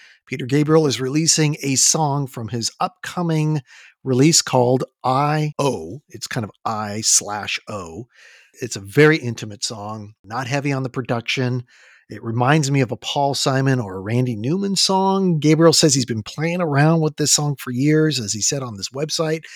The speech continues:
Playing for Time is a song that I've been working on for a long time and have performed live without lyrics, so some people may be familiar with it. It's an important song for me. It's about time, mortality, and memories,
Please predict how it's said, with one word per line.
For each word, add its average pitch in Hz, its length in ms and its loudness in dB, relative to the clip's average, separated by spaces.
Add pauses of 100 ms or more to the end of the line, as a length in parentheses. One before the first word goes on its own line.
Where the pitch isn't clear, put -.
(360)
Playing 180 240 4
for 170 160 -4
Time 160 340 0
is 135 120 -2
a 131 40 -2
song 143 380 0
that 127 140 2 (100)
I've 127 160 0
been 123 160 -4
working 165 320 0
on 143 280 0
for 110 160 -12
a 101 40 -10
long 139 300 -4
time 127 320 -4
and 107 80 -8
have 104 200 -8
performed 180 480 -2
live 170 540 2 (320)
without 135 280 0
lyrics, 139 500 4
so 117 80 -2
some 165 180 2
people 156 220 -6
may 123 340 2
be 165 140 0
familiar 92 460 -8
with 85 180 -18
it. 123 180 -6 (540)
It's 147 160 2
an 156 60 6
important 208 340 4
song 196 220 4
for 202 100 2
me. 233 400 4
It's - 140 0
about 135 260 0
time, 220 560 -2 (100)
mortality, 185 680 0
and 113 180 -2
memories, 87 580 -4